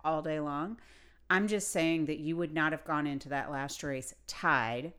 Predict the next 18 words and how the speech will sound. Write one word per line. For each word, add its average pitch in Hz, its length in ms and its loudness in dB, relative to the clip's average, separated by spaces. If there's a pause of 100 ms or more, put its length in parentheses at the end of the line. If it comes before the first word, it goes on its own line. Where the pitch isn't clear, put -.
(840)
set - 360 2
up 220 220 4
the, 185 260 4
the, 160 260 2 (180)
the 165 120 0
potential 170 680 -2
of 147 240 -2
what 165 240 0
was, 175 260 -2 (240)
what 208 320 8
was 185 400 2
the 196 100 -4
potential 151 500 -4
of 143 120 -4
going 143 300 -2
into 139 220 -6
that 135 320 -8 (280)
race. 147 400 -2